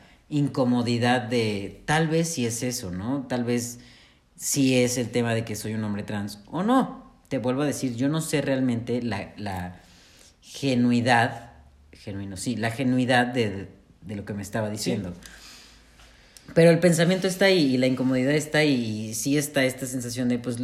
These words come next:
Speaker 1: quizá lo mejor es que ya nadie sepa que soy trans, las personas nuevas
Speaker 2: Claro.
Speaker 1: que entren a mi vida, ya que no lo sepan.
Speaker 2: Sí, y fíjate que, pero después contigo aprendí, después vas aprendiendo.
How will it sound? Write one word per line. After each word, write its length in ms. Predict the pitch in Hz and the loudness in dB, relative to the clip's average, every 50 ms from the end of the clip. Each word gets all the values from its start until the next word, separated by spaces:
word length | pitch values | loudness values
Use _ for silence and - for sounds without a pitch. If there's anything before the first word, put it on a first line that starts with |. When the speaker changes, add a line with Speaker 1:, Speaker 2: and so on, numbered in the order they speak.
| 123 120 117 | -6 -6 -6
Speaker 1:
quizá 220 | - 135 - 156 | -6 -2 0 0
lo 80 | 147 160 | 0 0
mejor 260 | 156 143 147 156 147 | 0 -2 -2 -2 -2
es 100 | 147 147 | -2 -4
que 120 | - 139 | -4 -4
ya 100 | 127 151 | -2 0
nadie 220 | 165 180 175 175 170 | 2 2 2 2 0
sepa 280 | - 190 202 - 196 | 0 0 -2 -2 -4
que 100 | 185 196 | -4 -4
soy 140 | 165 190 180 | -4 -4 -4
trans, 280 | - 170 156 131 123 - | -2 -2 -4 -4 -4 -6
las 160 | 131 131 123 | -6 -6 -6
personas 360 | - 139 135 160 160 170 160 | -6 -6 -6 -4 -4 -2 -2
nuevas 200 | 170 165 165 160 | 0 0 -2 -2
Speaker 2:
Claro. 160 | 165 165 156 | -2 -2 -2
Speaker 1:
que 60 | 147 165 | -2 -2
entren 160 | 160 156 143 | 0 0 0
a 20 | 147 | 0
mi 80 | 143 | 2
vida, 400 | 135 147 151 151 156 160 156 - - - - - - - _ - | 2 2 0 0 -2 -4 -6 -10 -16 -20 -20 -20 -20 -20 _ 0
ya 140 | - 175 175 | 2 2 4
que 80 | 180 175 | 4 4
no 80 | 175 | 2
lo 80 | 175 165 | 2 0
sepan. 280 | 165 165 - - 98 92 - - _ _ _ _ _ - - - - - - - - - - - - _ _ _ - | 0 -2 -4 -6 -10 -14 -16 -20 _ _ _ _ _ -20 -20 -20 -20 -20 -20 -20 -20 -20 -20 -20 -20 _ _ _ -6
Speaker 2:
Sí, 380 | - - 226 233 196 - - - - | -2 -2 -2 -2 -4 -8 -12 -12 -8
y 40 | 190 | -2
fíjate 360 | 180 277 269 320 320 320 294 - | 0 0 0 0 0 -4 -2 0
que, 440 | - 254 208 - - - - - - | 0 0 0 0 -4 -12 -18 -4 6
pero 360 | - 262 254 254 254 247 254 254 - - - - - - - | 8 10 10 10 10 8 4 -4 -10 -12 -14 -16 -20 -14 -8
después 840 | 196 208 220 208 - - - 226 233 226 - - - - - - _ - | -4 -2 -2 -2 -2 -2 -2 -2 -2 -2 -2 -4 -6 -8 -10 -16 _ -20
contigo 680 | - - 160 170 175 180 180 180 180 - 262 262 240 226 | -12 -8 -6 -6 -6 -6 -8 -6 -2 -2 0 0 0 -2
aprendí, 800 | 226 226 233 220 208 208 214 214 214 226 240 240 247 240 240 - - - - - - - - | -4 -4 -4 -4 -4 -4 -4 -6 -6 -6 -6 -6 -6 -8 -10 -14 -20 -20 -20 -20 -20 -16 -6
después 760 | 165 208 214 - - - 233 240 247 254 247 - - - - - - - - | -2 -2 -2 -2 -2 2 4 6 6 6 4 0 -2 -6 -10 -14 -20 -12 -8
vas 260 | - 190 208 220 - - | -2 0 0 0 0 -2
aprendiendo. 800 | 185 - - 185 185 175 170 170 170 165 165 160 151 147 - | -4 -6 -4 -2 0 0 2 2 2 2 0 0 -2 -4 -6